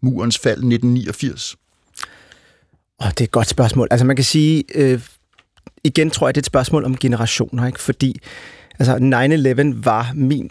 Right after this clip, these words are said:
Speaker 2: tids ikoniske begivenhed, som Berlinmurens fald var det for mine forældres. Øh, men jeg synes, der er den store væsensforskel,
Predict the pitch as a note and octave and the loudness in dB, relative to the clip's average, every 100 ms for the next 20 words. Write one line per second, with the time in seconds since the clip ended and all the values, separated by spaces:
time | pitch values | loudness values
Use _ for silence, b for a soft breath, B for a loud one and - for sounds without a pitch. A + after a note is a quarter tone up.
0 | - - C#3+ - - - C#3 - C#3 C#3 | -6 -2 -2 -2 -8 -4 -4 -2 -2 0
1 | C3 - B2+ - C3+ C#3+ A2 B2+ A#2+ - | -2 -2 -4 -2 -2 0 0 2 0 0
2 | B2 A2+ B2 B2+ B2+ B2 A2+ - A#2 G#2+ | -2 0 -2 0 0 0 0 0 0 0
3 | G2+ A#2+ B2 A2+ G#2+ - G#2 A2+ A2 - | -2 0 0 0 -2 -2 -2 -2 -2 -4
4 | - B B B B B A#2+ A2+ A2 B2+ | -12 B B B B B 2 2 2 2
5 | B2+ - E3+ - D3 A#2 C3 C#3 C3 B2 | 2 2 0 0 0 0 0 0 -2 -2
6 | C#3 C3+ B2 A2+ C#3+ - A#2+ A#2+ - A2 | 0 0 0 0 -2 -2 -4 -2 -2 -2